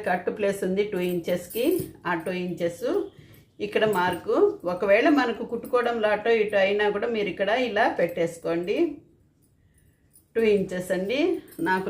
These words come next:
నడుము లూజ్ ప్రకారము. ఇక్కడ కూడా టూ ఇంచెస్ రావాలండి. టూ ఇంచెస్ మ-, మీ లూజ్ ప్రకారం పెట్టుకోండి.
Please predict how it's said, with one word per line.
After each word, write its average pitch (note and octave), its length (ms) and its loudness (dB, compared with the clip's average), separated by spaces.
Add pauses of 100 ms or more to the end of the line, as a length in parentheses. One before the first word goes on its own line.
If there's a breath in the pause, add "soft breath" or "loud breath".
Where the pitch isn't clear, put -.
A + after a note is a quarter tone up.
(100)
నడుము F#3+ 320 0
లూజ్ G3 200 -2 (120)
ప్రకారము. F#3 480 0 (1400 soft breath)
ఇక్కడ A#3 300 4
కూడా A#3 180 0 (840)
టూ B3 60 -6 (120)
ఇంచెస్ F3+ 400 -4
రావాలండి. E3+ 580 2 (1400 soft breath)
టూ B3+ 60 0 (100)
ఇంచెస్ G3+ 400 0 (260)
మ-, A#3 160 4 (100)
మీ B3+ 100 2 (100)
లూజ్ C#4 240 2 (100)
ప్రకారం B3+ 480 4
పెట్టుకోండి. G#3 560 -2